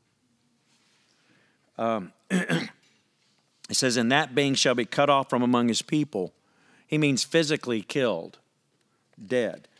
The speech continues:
"Because he has despised the word of Yahovah and broken his command, that being shall certainly be cut off. His crookedness is upon him."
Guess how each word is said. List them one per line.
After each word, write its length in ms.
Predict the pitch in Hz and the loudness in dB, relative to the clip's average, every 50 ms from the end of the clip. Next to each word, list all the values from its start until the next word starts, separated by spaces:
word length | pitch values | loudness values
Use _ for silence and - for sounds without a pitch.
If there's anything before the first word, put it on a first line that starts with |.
| - - - - - | -20 -20 -20 -14 -4
"Because 340 | 131 147 143 - 165 151 135 | -4 -4 0 2 2 2 2
he 80 | 156 143 | 2 0
has 140 | 135 120 | 0 0
despised 840 | 107 107 123 113 - - - - - 160 151 165 170 175 175 156 139 143 | -2 -4 -4 -2 -2 -2 -2 0 2 2 4 4 4 2 0 0 -2 -2
the 80 | 139 131 | -2 0
word 280 | 131 147 147 151 147 | 2 2 2 2 2
of 100 | 131 117 | 0 -2
Yahovah 760 | 117 131 131 139 135 135 139 135 113 120 113 113 113 117 - - | 0 2 2 2 2 2 0 2 2 2 2 2 0 -2 -2 -4
and 240 | 120 110 107 98 95 | -4 -4 -4 -4 0
broken 360 | 131 131 147 180 175 - 151 | 2 2 2 2 0 -2 -4
his 160 | 147 131 - | -4 -4 -4
command, 540 | - - 127 120 110 107 107 107 107 110 107 - _ _ _ _ _ _ | -6 -6 -4 -4 -4 -4 -4 -6 -6 -8 -10 -14 _ _ _ _ _ _
that 320 | 110 123 131 156 156 135 | 0 0 2 2 0 -2
being 280 | 131 147 143 139 139 139 | -2 -2 0 0 -2 -4
shall 220 | - - 131 117 | -4 -2 -2 -2
certainly 400 | 110 - - 147 147 143 135 131 | -2 -2 0 0 0 0 -2 -4
be 120 | 120 120 113 | -4 -4 -6
cut 260 | - - - 151 147 | -4 -2 0 0 2
off. 340 | 127 113 107 107 107 - - _ _ _ _ _ _ | 2 0 0 -2 -4 -6 -12 _ _ _ _ _ _
His 300 | - - 135 127 - - | -4 -2 -2 -2 -2 -6
crookedness 720 | - - - 196 208 - 196 175 151 160 165 151 - - | -6 -4 -2 -2 -2 -2 -2 -2 0 0 0 0 0 0
is 220 | - 143 135 117 131 | 0 0 0 0 -2
upon 360 | 127 - - 139 139 139 131 | -4 -2 -2 -2 -2 -2 -2
him." 240 | 117 104 92 85 | -4 -6 -8 -12